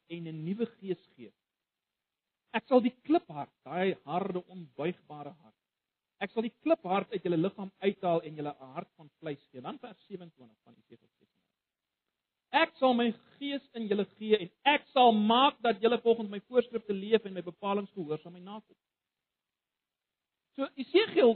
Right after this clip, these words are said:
sê die geheim is, dit wat in ons harte nou is, is die Gees. Dis die Gees.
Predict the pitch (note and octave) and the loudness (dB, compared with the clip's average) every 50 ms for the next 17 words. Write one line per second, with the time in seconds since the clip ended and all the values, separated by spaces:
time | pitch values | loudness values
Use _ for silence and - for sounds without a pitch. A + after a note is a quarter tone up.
0 | - - - B3+ A#3 A#3+ - A#3+ A#3 G#3 A3+ E4+ A4 G#4 D#4+ A#3+ A#3+ F#3 D#3 D#4 | 2 -2 -4 -4 -4 -4 2 4 6 8 8 8 8 6 0 -4 -6 -4 -4 -4
1 | - G#4 F#4 F4 D#4 D4+ G#3+ F#3+ F3 A3 D4+ F4 - - D#4 B3+ G3+ G3 - F#3 | -4 -2 -6 -6 -6 -10 -10 -6 0 0 2 0 0 -4 -8 -6 -6 -6 -4 -4
2 | G3+ G3+ - _ _ _ _ _ _ _ _ _ _ _ _ _ _ _ _ _ | -6 -6 -8 _ _ _ _ _ _ _ _ _ _ _ _ _ _ _ _ _
3 | _ - C4 D#4+ D4+ - - F4+ G#4 A4 - - _ _ _ _ _ _ _ _ | _ -8 -2 0 0 0 0 -4 -6 -6 -8 -10 _ _ _ _ _ _ _ _
4 | _ _ _ _ _ _ _ _ _ _ _ _ - C#4 D#4+ D#4 - E4+ F4+ G4 | _ _ _ _ _ _ _ _ _ _ _ _ -16 -12 -12 -10 -8 -8 -8 -6
5 | F4 - | -8 -8